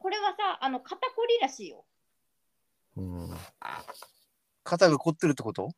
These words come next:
Speaker 1: 肩が凝ってるって。最近始まったの？
Speaker 3: いや、なんか、最近ではないけど、もう一応、ず-、上に上げてた方が、なんか楽、楽っ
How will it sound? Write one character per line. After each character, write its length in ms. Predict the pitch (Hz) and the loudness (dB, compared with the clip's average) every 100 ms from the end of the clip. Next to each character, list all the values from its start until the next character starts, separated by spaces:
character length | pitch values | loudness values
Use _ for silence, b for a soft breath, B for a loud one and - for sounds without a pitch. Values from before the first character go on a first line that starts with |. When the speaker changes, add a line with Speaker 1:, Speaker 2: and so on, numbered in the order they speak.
| _ - | _ -16
Speaker 1:
肩 280 | 381 392 | -4 -2
が 100 | 294 | -2
凝 100 | 262 | -6
っ 100 | 277 | -10
て 120 | - 294 | -8 -6
る 80 | |
っ 100 | 233 | -6
て。 160 | - - | -8 -12
最 220 | - 392 - | -6 -6 -4
近 160 | 339 | -6
始 200 | 285 226 | -6 -8
ま 100 | 214 | -10
っ 60 | - | -12
た 100 | 160 | -16
の？ 260 | 160 254 - _ _ _ _ _ _ _ _ _ _ _ 170 | -14 -16 -18 _ _ _ _ _ _ _ _ _ _ _ 6
Speaker 3:
い 40 | |
や、 220 | 180 185 185 | 8 8 6
な 180 | 190 | 6
ん 40 | 202 | 8
か、 320 | 170 143 135 - - - - - - - - - - - - _ _ - - 175 | 10 10 8 2 -14 -20 -18 -16 -16 -18 -16 -18 -12 -14 -14 _ _ -18 -14 -8
最 220 | - 233 | 0 0
近 280 | 233 262 269 | 4 6 6
で 100 | 233 | 8
は 80 | 185 | 10
な 140 | 165 | 10
い 100 | 165 | 10
け 80 | 151 | 6
ど、 340 | 143 143 110 - _ _ _ | 4 6 6 2 _ _ _
も 140 | 175 190 | -8 -6
う 40 | |
一 140 | 190 185 | 0 0
応、 120 | 165 - 160 175 | 0 -2 -12 -8
ず-、 180 | 220 - - | -10 -10 -10
上 280 | 214 254 247 | 6 10 10
に 160 | 214 - _ _ | 6 -4 _ _
上 140 | 190 | 6
げ 140 | 196 220 | 6 2
て 280 | 214 202 196 | 4 4 4
た 240 | - 190 | 4 4
方 180 | 180 165 | 4 6
が、 280 | 180 170 160 - - | 10 10 8 -4 -8
な 140 | 160 | -6
ん 20 | |
か 220 | 151 127 123 | 0 0 0
楽、 400 | 139 - 139 147 147 _ | -4 -6 -8 -8 -10 _
楽 300 | 135 135 | -10 -6
っ 20 | 156 | -4